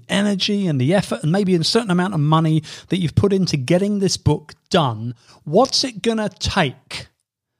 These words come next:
to turn this little baby of yours into a bestseller? Well, I'm about to throw down a whole bunch of tips in the next six to seven minutes or so to be able to help you do just that. Buckle up. Let's do it.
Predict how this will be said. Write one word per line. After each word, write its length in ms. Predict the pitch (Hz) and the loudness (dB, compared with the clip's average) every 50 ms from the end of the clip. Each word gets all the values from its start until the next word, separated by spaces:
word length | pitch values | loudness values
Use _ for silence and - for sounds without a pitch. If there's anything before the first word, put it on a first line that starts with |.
| _ _ _ - | _ _ _ -6
to 100 | - 151 | -4 -4
turn 640 | - - - - 175 175 185 185 185 190 190 196 - - | -4 -2 -2 0 2 2 2 2 0 0 -2 -4 -6 -10
this 380 | - 131 156 156 127 - - - | -8 -6 -4 -4 -4 -4 -6 -6
little 240 | - - 170 196 190 | -2 0 2 2 2
baby 500 | 151 - 214 226 233 226 202 185 175 151 | 2 2 2 2 2 2 2 2 2 2
of 100 | 139 120 | 2 2
yours 540 | 123 120 123 123 123 127 127 131 135 131 - - - - | 2 2 2 2 2 0 0 -2 -4 -6 -8 -10 -8 -4
into 400 | 151 147 151 143 - - 165 147 | -4 -2 -2 -4 -6 -4 -4 -4
a 40 | 135 | -4
bestseller? 1500 | 117 113 - 131 123 123 - - - - - - _ _ _ _ _ _ _ - - - - - 143 131 - - - - _ _ _ _ _ _ _ _ _ _ _ | -6 -8 -6 -6 -4 -4 -4 -4 -6 -6 -8 -12 _ _ _ _ _ _ _ -6 -4 -2 0 2 2 0 0 -4 -10 -14 _ _ _ _ _ _ _ _ _ _ _
Well, 520 | - 143 165 180 214 247 254 - - - _ _ _ _ _ _ _ _ _ _ - | 4 4 6 6 4 2 -2 -4 -8 -20 _ _ _ _ _ _ _ _ _ _ -8
I'm 120 | 143 143 | -2 -2
about 280 | 139 139 165 165 170 165 | 0 2 2 2 2 0
to 80 | - 147 | -2 -4
throw 340 | - - 185 202 202 202 190 | -4 -2 0 2 2 2 2
down 280 | 170 156 151 151 147 | 0 0 0 0 -2
a 60 | 135 117 | -2 -4
whole 300 | - - 170 190 202 196 | -4 0 2 2 2 4
bunch 320 | 214 233 240 - - - | 2 0 0 0 -2 -4
of 60 | 196 | -4
tips 340 | - - 269 - - - - | -2 -4 -4 -4 -4 -4 -4
in 80 | 160 160 | -2 -2
the 60 | 160 | -2
next 220 | 165 165 - - | -4 -4 -4 -4
six 220 | - - - - - | -4 -4 -2 -4 -4
to 60 | - | -2
seven 260 | - 208 202 175 185 | -2 -2 0 0 0
minutes 260 | 202 196 202 170 - | -2 -2 -4 -4 -4
or 40 | 156 | -4
so 240 | - - 156 160 151 | -2 0 0 0 0
to 80 | 156 | -2
be 100 | 147 160 | -4 -4
able 120 | 160 160 156 | -4 -4 -4
to 60 | 156 | -4
help 280 | 135 - 165 156 - 185 | -4 -4 -4 -4 -4 -4
you 60 | 160 | -4
do 360 | 156 - 151 156 160 160 - - _ | 0 0 2 2 2 -2 -4 -10 _
just 480 | - - - 151 156 156 151 - - - - _ - | -8 -4 0 0 0 0 0 -4 -8 -10 -14 _ -16
that. 460 | 117 123 156 175 - - _ _ - - - _ _ _ - | -6 -2 -2 -2 -2 -4 _ _ -20 -20 -20 _ _ _ 0
Buckle 260 | 185 180 - 214 226 | 0 2 2 4 2
up. 340 | 233 196 - - - - _ _ _ _ - | 2 2 0 -4 -14 -16 _ _ _ _ -6
Let's 220 | 127 131 - - | -6 -4 -4 -2
do 200 | - 180 170 147 | 2 2 2 2
it. 120 | 120 - | 2 -2